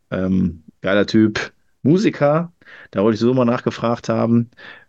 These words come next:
Passt doch zu dem, was ich am Ende noch zu erzählen habe. Vielleicht fällt mir mal ein gerade. Müsste ich vielleicht mir mal aufschreiben. Gute Idee. Wir haben eins fünfzehn vorbei. Ihr habt noch ein bisschen Zeit.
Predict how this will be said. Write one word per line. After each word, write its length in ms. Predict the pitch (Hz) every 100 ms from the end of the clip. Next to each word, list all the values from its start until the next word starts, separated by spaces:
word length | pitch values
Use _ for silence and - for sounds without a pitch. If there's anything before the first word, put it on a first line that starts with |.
| _ _
Passt 440 | - 143 - -
doch 200 | 113 113 -
zu 160 | - 107
dem, 320 | 107 135 139
was 100 | 123
ich 120 | 110
am 120 | 98
Ende 220 | - 135 123
noch 140 | 98
zu 120 | -
erzählen 400 | - - - 160
habe. 160 | - -
Vielleicht 360 | - - -
fällt 200 | - 156
mir 80 | 151
mal 200 | 65 139
ein 200 | 160 165
gerade. 420 | 101 87 90 156 -
Müsste 260 | 143 -
ich 100 | -
vielleicht 480 | - 135 120 - - _ - - - _ _
mir 100 | 120
mal 140 | 120 -
aufschreiben. 960 | - - - - - - - 139 240 - _ _ _ _ _ _ _ _ _ -
Gute 240 | 113 - 156
Idee. 440 | 120 107 123 165
Wir 140 | 151 143
haben 260 | 156 151
eins 440 | 143 123 160 196 -
fünfzehn 500 | 196 202 - 151 135
vorbei. 480 | 139 110 104 147
Ihr 60 | 143
habt 120 | 120
noch 80 | 135
ein 40 |
bisschen 200 | 123 120
Zeit. 680 | 117 104 90 117 311 - -